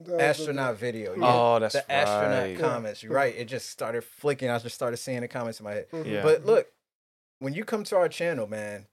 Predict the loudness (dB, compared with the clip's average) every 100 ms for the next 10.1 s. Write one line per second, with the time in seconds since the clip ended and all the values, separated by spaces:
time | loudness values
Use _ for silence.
0 | _ -8 -6 -6 -2 -2 -2 -6 -4 -2
1 | -2 -6 -16 -16 _ -2 -2 -2 -10 -4
2 | -2 -2 -6 -10 -16 -20 _ -6 -2 -2
3 | -4 _ _ -14 -10 -10 -12 -10 -10 -8
4 | -10 -8 -2 -2 -2 -6 -4 0 0 -2
5 | -8 -6 -2 -2 -2 -8 -10 -10 -8 -8
6 | -8 -12 _ _ _ _ _ -6 -2 -2
7 | -4 -8 -8 -6 -2 -2 -2 -6 -8 -10
8 | _ _ _ _ _ -8 -8 -6 -6 -6
9 | -6 -12 -8 -4 -2 -4 -6 -10 -8 -6
10 | -6